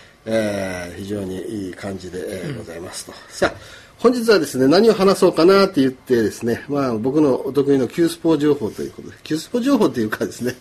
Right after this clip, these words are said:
Speaker 2: <laughs>
Speaker 1: キュースポ、キュースポ、日頃、くだらねえな、俺も。キュースポをこう、職場でですね、暇な時間帯、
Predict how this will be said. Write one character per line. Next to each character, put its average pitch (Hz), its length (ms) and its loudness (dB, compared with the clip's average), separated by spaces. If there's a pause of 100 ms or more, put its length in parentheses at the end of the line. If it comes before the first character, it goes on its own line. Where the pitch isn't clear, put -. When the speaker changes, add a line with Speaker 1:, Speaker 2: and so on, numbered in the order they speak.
(140)
Speaker 2:
<laughs> - 40 -18 (140)
Speaker 1:
キ 226 140 0
ュ 226 60 0
ー 226 140 4
ス - 140 -14
ポ、 - 100 -4
キ - 40 -18 (360)
ュ - 140 -4 (520)
ー - 20 0
ス 247 180 -2
ポ、 247 100 0 (140)
日 220 160 -2
頃、 220 200 2 (520)
く 131 100 2
だ 190 140 0
ら 208 120 2
ね 214 120 4
え 208 60 4
な、 190 120 2
俺 156 160 4
も。 117 140 -2 (480)
キ 254 140 2
ュ - 20 6
ー 269 40 4
ス 269 60 -2
ポ 302 240 6
を 285 80 4
こ 262 360 6
う、 175 40 6
職 214 240 2
場 247 100 8
で 226 120 4
で 147 100 6
す 135 60 0
ね、 120 160 2
暇 196 180 6
な 202 100 6
時 170 140 4
間 170 120 4
帯、 151 100 2